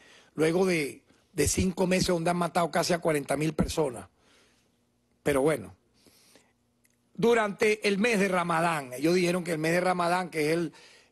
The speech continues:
el mes sagrado para los musulmanes, hubiese un alto al fuego. Esta resolución ha sido violada por Israel, que ha seguido matando palestinos con su bombardeo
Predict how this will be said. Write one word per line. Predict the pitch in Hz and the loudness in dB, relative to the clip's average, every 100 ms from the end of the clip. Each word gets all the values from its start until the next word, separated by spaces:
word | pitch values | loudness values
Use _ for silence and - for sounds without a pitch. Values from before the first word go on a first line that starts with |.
| - | -14
el | 160 131 135 | -10 -8 -2
mes | 165 | -2
sagrado | - 190 165 180 170 143 | 0 0 2 2 0 -2
para | 139 135 | -2 -4
los | 131 | -4
musulmanes, | 151 165 196 185 180 156 135 131 - - _ _ _ _ _ _ _ _ _ _ | -4 0 2 2 2 -2 -4 -10 -12 -16 _ _ _ _ _ _ _ _ _ _
hubiese | 170 165 160 175 | -2 0 2 0
un | 165 | 0
alto | 156 147 | -2 -2
al | 123 | -4
fuego. | - 113 - - _ _ - _ - | -4 -6 -8 -14 _ _ -20 _ -2
Esta | 208 247 | 0 2
resolución | 226 214 202 190 214 214 185 | 0 2 0 0 0 0 0
ha | |
sido | - 208 214 202 _ _ _ _ 165 | 0 2 2 0 _ _ _ _ -4
violada | 175 208 214 220 185 - | 0 2 2 2 0 -2
por | 170 | -2
Israel, | 156 151 151 160 131 113 _ _ _ _ | -2 0 2 0 -2 -10 _ _ _ _
que | - 185 | -2 0
ha | |
seguido | 202 196 208 202 | 0 0 0 0
matando | 170 - 196 196 185 | -2 -2 -2 -2 -2
palestinos | 170 156 - 196 190 | -2 -2 -2 0 0
con | 175 160 | -2 -4
su | 170 | 0
bombardeo | 156 147 143 135 143 156 117 | 0 -2 -4 -4 0 0 -2